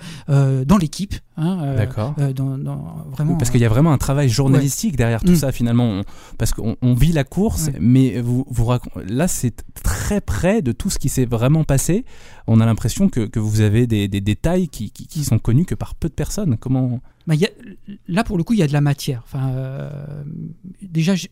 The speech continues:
Speaker 1: je suis tombé sur des exemplaires, euh, chez, euh, aux collections du sport, là, quand, quand ça existait, là, près de,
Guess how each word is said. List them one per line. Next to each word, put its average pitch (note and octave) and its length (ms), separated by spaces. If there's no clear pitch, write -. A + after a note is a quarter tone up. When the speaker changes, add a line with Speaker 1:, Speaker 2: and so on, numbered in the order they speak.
Speaker 1:
je D#3 200
suis - 240
tombé D#3+ 260
sur - 400
des C#3+ 220
exemplaires, D#3 680
euh, C3 300
chez, D3+ 200
euh, D3 340
aux D3 140
collections D3 400
du C#3+ 100
sport, D3 420
là, A#2 160
quand, B2 300
quand C3 140
ça C3+ 120
existait, C3+ 540
là, B2+ 100
près C3+ 220
de, B2 300